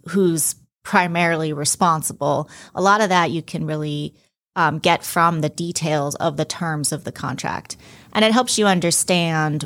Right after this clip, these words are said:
what role each party is playing in the arrangement.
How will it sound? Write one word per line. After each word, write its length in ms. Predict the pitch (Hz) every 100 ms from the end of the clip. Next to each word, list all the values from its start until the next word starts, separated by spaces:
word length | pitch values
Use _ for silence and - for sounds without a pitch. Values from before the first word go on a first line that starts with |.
| -
what 360 | 180 185 -
role 420 | 160 175 165 220 -
each 280 | 190 175 -
party 500 | - 156 165 226 220
is 120 | 156
playing 500 | - - 160 139 147
in 160 | - 147
the 160 | 127
arrangement. 680 | - - - - 90 57 -